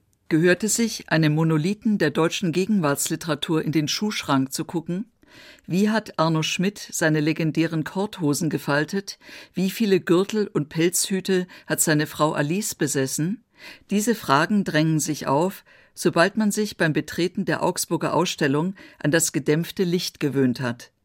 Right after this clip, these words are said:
Es soll die Exponate schonen, die teilweise offen daliegen, Prêt-à-porter sozusagen.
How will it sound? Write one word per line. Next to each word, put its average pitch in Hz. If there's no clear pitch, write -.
Es -
soll 185
die 208
Exponate 170
schonen, 151
die 160
teilweise 160
offen 175
daliegen, 139
Prêt-à-porter 160
sozusagen. 123